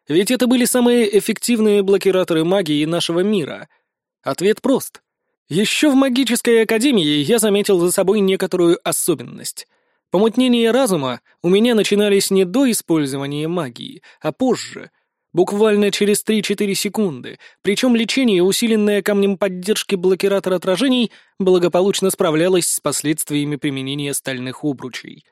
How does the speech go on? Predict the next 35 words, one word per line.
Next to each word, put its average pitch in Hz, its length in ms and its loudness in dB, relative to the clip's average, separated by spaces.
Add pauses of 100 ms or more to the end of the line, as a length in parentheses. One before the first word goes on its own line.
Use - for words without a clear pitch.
(560)
Меня 233 260 2
можно 294 240 4
было 294 220 4
хоть 277 160 0
в - 60 -6
стальную 285 500 0
бочку 240 440 -2
закатать, 143 580 -10 (260)
я 170 220 0
все 202 160 2
равно 208 280 2
сохранял 160 520 -2
способность 160 600 -4
прибегать 147 440 -4
к - 80 -10
магии 160 400 -4
без 156 220 -2
вреда 160 340 -2
для 151 180 -2
собственного 147 640 -6
здоровья. 131 600 -8 (680)
Чего, 285 260 0
к - 60 -8
слову, 294 280 2
не 277 120 2
сказать 233 420 -2
про 214 140 -2
Кемаля 143 400 -2
Сорента. - 640 -6 (560)
Тому 269 220 4
пришлось 226 380 2
воспользоваться 190 600 2
лезвиями 160 540 0
из 156 240 -4
вирмы, 131 460 -4